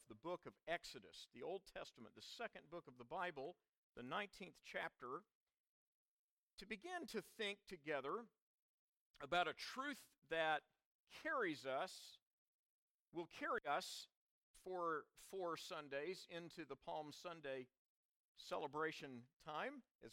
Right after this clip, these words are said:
we on, uh, on April the tenth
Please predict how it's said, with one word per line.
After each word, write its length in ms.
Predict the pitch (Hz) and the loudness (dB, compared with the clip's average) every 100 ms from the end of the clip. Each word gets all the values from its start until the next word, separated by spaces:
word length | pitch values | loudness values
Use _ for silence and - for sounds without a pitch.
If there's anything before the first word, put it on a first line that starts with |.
| 143 | -4
we 240 | 151 143 139 _ _ _ _ - | -2 -2 -4 _ _ _ _ -4
on, 300 | 135 139 135 | 0 2 2
uh, 180 | 127 120 120 _ _ _ _ _ _ _ _ _ _ _ _ _ _ _ - | 2 0 -2 _ _ _ _ _ _ _ _ _ _ _ _ _ _ _ -4
on 100 | 143 147 | -2 0
April 300 | 156 - 175 | -2 0 -2
the 240 | 131 - | -2 -6
tenth 160 | 202 208 | -4 -4